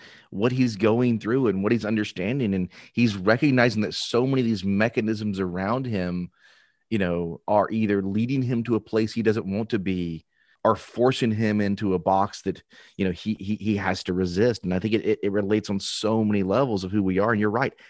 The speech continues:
politically, when we see Claudius, that resonates with everything in our world. Like, are we making it,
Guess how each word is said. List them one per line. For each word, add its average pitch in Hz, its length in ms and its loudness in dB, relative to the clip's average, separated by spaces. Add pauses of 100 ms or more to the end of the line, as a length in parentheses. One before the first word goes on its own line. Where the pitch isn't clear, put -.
(240)
politically, 101 840 0 (560)
when 98 140 -2
we 104 100 0
see 101 200 -4
Claudius, 98 800 0
that 107 200 2
resonates 104 460 2
with 98 120 -4 (140)
everything 110 540 0
in 87 100 -2
our 80 120 -4
world. 80 280 -4
Like, 90 140 -6
are 107 120 6
we 113 140 4
making 104 360 2
it, 95 120 -4